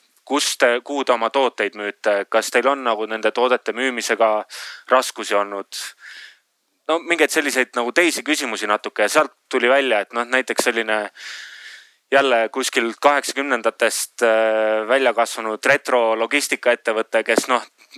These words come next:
absoluutselt null pistmist rohepöördega, tegelikult rääkis, kuidas nad,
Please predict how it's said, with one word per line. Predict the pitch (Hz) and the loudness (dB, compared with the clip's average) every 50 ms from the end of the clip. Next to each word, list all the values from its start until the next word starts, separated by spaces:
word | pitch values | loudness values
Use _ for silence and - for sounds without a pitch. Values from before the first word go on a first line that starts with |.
| 139 - - - 92 - - | -10 -8 -4 -4 -4 0 2
absoluutselt | 135 131 - - - 143 151 151 135 - - 113 98 - | 2 2 2 2 0 2 2 2 0 0 -4 -6 -4 -2
null | 139 147 147 135 120 - _ _ _ - | 0 2 2 2 0 -4 _ _ _ -2
pistmist | 147 151 - - - 107 - - | -2 0 0 -2 -6 -8 -2 2
rohepöördega, | 135 139 143 131 117 - 147 156 139 127 - 120 110 113 113 | 2 4 4 4 2 2 2 2 2 2 0 0 0 2 2
tegelikult | 131 147 139 127 120 - 127 - - | 2 2 2 2 0 -2 -4 -2 2
rääkis, | 131 143 143 131 - - - - | 2 2 2 2 -2 -6 -6 -2
kuidas | - 117 120 113 - - | 0 2 2 2 2 0
nad, | 120 113 - _ | -4 -4 -4 _